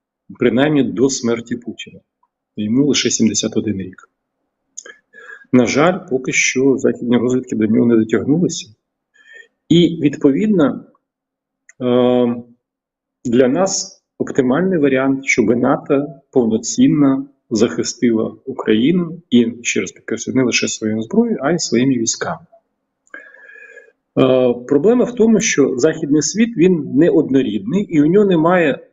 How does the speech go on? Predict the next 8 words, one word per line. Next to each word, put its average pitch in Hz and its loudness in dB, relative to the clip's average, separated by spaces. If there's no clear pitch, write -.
стратегії 143 0
по 147 4
відношенню 156 2
до 139 2
України. 110 -2
Є 214 4
загалом 131 0
визначена 113 -2